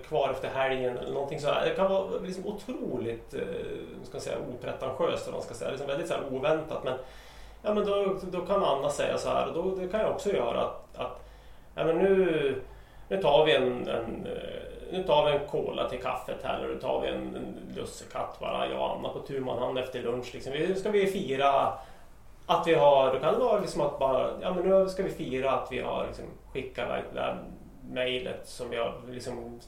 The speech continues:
den där utvärderingen som vi har funderat länge på, eller vi har diskuterat, så har vi fått iväg det här svaret, så då kan vi fira det, och då, då kan man liksom på något sätt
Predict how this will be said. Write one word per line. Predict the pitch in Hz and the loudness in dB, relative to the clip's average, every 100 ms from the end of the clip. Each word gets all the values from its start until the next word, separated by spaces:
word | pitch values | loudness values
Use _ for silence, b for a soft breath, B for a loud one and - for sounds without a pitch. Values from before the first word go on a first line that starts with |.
| - - | -20 -16
den | 127 | -8
där | 123 | -4
utvärderingen | 127 120 117 120 117 117 117 | -4 -4 -6 -6 -2 -2 -4
som | - | -6
vi | 120 | -6
har | |
funderat | 127 120 117 120 - | -6 -6 -6 -6 -6
länge | 120 - 123 | -8 -8 -10
på, | - 123 131 | -8 -6 -6
eller | 123 | -6
vi | 123 | -6
har | - | -6
diskuterat, | 123 127 120 127 127 139 | -8 -10 -10 -6 -4 -2
så | 190 | 0
har | |
vi | 214 | 0
fått | - - | -2 -2
iväg | 113 131 - | 0 0 0
det | |
här | - | -6
svaret, | - 120 113 - | -6 -4 -4 -6
så | 180 | -6
då | 214 | -6
kan | 330 | -4
vi | 208 | -4
fira | - 117 123 131 | -6 -4 -2 -2
det, | 131 135 | -2 -2
och | 143 | 0
då, | 180 180 B B B 147 | 0 0 B B B -8
då | 175 | 4
kan | 208 | 6
man | 220 | 8
liksom | 196 175 156 - - - | 4 2 0 -4 -12 2
på | |
något | 160 | 2
sätt | 156 139 - | 4 0 -2